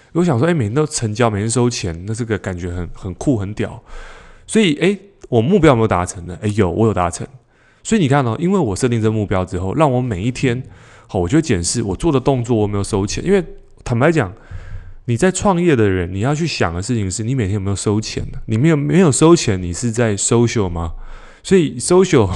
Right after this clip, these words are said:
这件事情不是不好，只是你要先清楚知道你要什么。因为你清楚知道你要什么，你的 game，你的 game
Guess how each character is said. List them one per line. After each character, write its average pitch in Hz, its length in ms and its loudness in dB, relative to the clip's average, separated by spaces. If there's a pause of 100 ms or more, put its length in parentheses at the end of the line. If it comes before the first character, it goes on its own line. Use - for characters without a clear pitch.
这 147 140 2
件 147 80 4
事 143 160 4
情 104 140 -6
不 98 140 -6
是 117 100 -6
不 117 100 -2
好， 87 200 -2
只 85 100 -10
是 95 240 -4 (480)
你 104 80 -2
要 139 180 4
先 156 260 0
清 160 240 0
楚 101 160 -2
知 101 140 -2
道 113 140 2
你 92 160 -6
要 104 160 0
什 - 180 -8
么。 85 200 -8
因 185 100 4
为 190 120 6 (360)
你 107 120 0
清 190 220 -2
楚 117 140 0
知 113 120 -2
道 120 140 2
你 98 180 -4
要 113 140 0
什 - 200 -6
么， - 240 -12
你 90 100 -6
的 104 100 0 (140)
game， 117 280 2 (600)
你 101 140 -4
的 - 180 -2 (320)
game 110 220 0